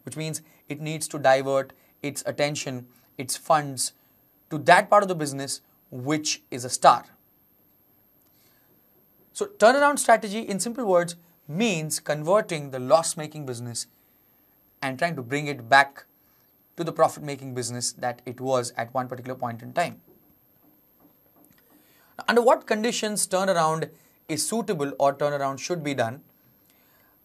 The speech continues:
Negative cash flows, fall in profitability, decline in market share, overmanning. Overmanning refers to appointing more employees than required, because of which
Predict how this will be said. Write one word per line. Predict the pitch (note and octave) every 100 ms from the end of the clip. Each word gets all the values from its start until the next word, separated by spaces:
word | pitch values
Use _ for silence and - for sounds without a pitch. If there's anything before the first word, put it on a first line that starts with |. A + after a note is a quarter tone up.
| _ _ _ -
Negative | B2+ B2 C#3
cash | B2 C#3 -
flows, | D3 C#3+ C#3 -
fall | - C3+
in | C#3
profitability, | C3+ C3 - C3+ C3 B2 C3 C3 _ _ _ _ _ C#3+
decline | C#3 D#3+ D#3+
in | D3
market | C3+ C#3+ -
share, | C#3+ B2+ B2+ _ _ _ _
overmanning. | G#3 G#3 G3 D#3 C3 A2 - _ _ _ -
Overmanning | A3 C4 A#3 A3+ G#3+
refers | E3 E3+ G3 F#3+ -
to | F#3 C3 - _ _ _ _ _ _ _ _ _ _ _
appointing | - - F#3 G#3+ G#3 G3+ F#3+ F#3+ _ _ _ _ -
more | D#3+ F#3+ A3+ A#3+
employees | F#3+ F3 F3 D#3 D#3+ D3
than | C#3+
required, | C3+ C3+ C#3 B2+ A#2 A#2+ - _ _ _ _ _ -
because | C3 C#3+ F3+ C3+
of | B2
which | B2+ D#3+ E3+ -